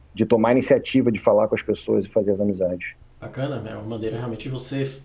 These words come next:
Speaker 2: ampliar seu network, ampliar seu ciclo de amizades e até se promover mesmo, ficar mais visível pras pessoas. Você concorda?
Speaker 1: Concordo, <laughs> mas no meu caso essa não foi uma habilidade que eu desenvolvi naturalmente.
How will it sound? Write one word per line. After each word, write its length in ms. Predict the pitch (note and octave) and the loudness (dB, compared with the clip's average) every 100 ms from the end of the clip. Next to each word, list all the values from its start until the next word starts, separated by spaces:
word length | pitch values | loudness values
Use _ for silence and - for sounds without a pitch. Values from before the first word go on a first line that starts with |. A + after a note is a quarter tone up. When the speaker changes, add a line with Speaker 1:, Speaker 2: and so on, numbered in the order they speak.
| - | -10
Speaker 2:
ampliar 480 | - - C#3 B2 D3+ | -6 0 2 4 2
seu 160 | C3+ | 2
network, 440 | A#2+ - B2 C3+ B2 | 0 -2 0 0 0
ampliar 920 | - A#2 A2 B2+ C3+ A#2+ G#2+ G#2 B2+ | -2 0 2 2 2 2 2 0 -4
seu 160 | - A#2 | -6 -4
ciclo 300 | - B2+ B2 | -2 0 0
de 60 | |
amizades 920 | A2+ A2+ A2 A2+ C#3 E3 - - - - | 0 0 0 0 0 -2 -4 -6 -10 -4
e 60 | |
até 180 | D3+ D3+ | -2 -2
se 140 | C3+ | -2
promover 420 | F3+ F#3 G#3 G3 B3 | -2 -2 0 0 0
mesmo, 400 | D#3 A#2 G#2 F#2+ - - | 0 0 -2 -6 -12 -16
ficar 340 | - - G#2 | -16 -8 -4
mais 800 | G#2 B2 C3 - - - - - - | -4 -4 -2 0 0 -2 -4 -8 -8
visível 440 | C3 B2 A#2+ D3+ A#2 | 0 2 4 4 2
pras 180 | G#2+ G#2+ | -4 -6
pessoas. 680 | G#2+ - G#2 G2 - - | -6 -6 -6 -6 -8 -10
Você 80 | - | -14
concorda? 480 | - F#2+ B2+ C3+ A2 - - - - - - - | -12 -4 -2 0 -2 -10 -20 -20 -20 -20 -16 2
Speaker 1:
Concordo, 760 | G3+ G3+ C3 D#3 F3+ G#3+ A3 - - - | 2 6 6 6 6 2 0 -8 -6 0
<laughs> 400 | - G#4+ G#3 - | 2 4 4 6
mas 320 | F3 D3 D3 | 4 6 4
no 120 | C#3+ | 4
meu 160 | D3 D#3 | 4 4
caso 420 | - B2+ C#3+ D3 - - - - - - - | 4 4 4 2 -2 -10 -20 -20 -20 -2 2
essa 180 | A#2 C#3 | 4 4
não 140 | B2+ | 4
foi 140 | - | 4
uma 60 | C3 | 4
habilidade 420 | B2+ C3 A#2 A#2+ | 6 6 4 2
que 100 | - | 4
eu 80 | A#2+ | 4
desenvolvi 420 | G#2 A#2+ A#2+ A2+ | 6 4 4 4
naturalmente. 680 | A#2+ A2 A#2 A#2+ G#2 G2+ - | 2 4 2 2 0 -2 -8